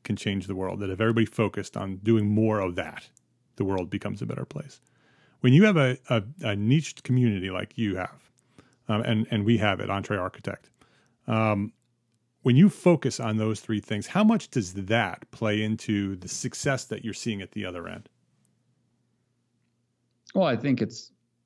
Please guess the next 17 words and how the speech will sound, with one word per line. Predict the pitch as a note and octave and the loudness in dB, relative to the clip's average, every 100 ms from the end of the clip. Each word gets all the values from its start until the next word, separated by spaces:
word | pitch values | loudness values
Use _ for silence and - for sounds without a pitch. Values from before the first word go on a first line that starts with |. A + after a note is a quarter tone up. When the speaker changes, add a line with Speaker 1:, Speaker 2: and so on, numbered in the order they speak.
| _ C3 | _ 0
Speaker 2:
I | |
think | F3+ F3 | 2 2
it's | - | 0
a | F#2 | -2
huge | A#2 F2+ - | -2 -4 -6
part | G#2 A#2 | -2 -2
of | E2+ | -2
it. | E2+ - | -8 -4
And | A2 | -2
I | A2 | 0
think | C#3+ C3 C3 | 0 0 0
it's, | A2 - - - _ _ _ _ _ _ _ _ _ _ _ _ _ | -4 -6 -16 -18 _ _ _ _ _ _ _ _ _ _ _ _ _
you | C4 C#3+ | -2 2
know, | C3 A#2+ | 2 2
I, | C#3 | 0
it's | D3 D3+ - | 2 0 0
about, | D3 B2+ D#3 E3+ D#3 - | -2 -2 0 0 -2 -8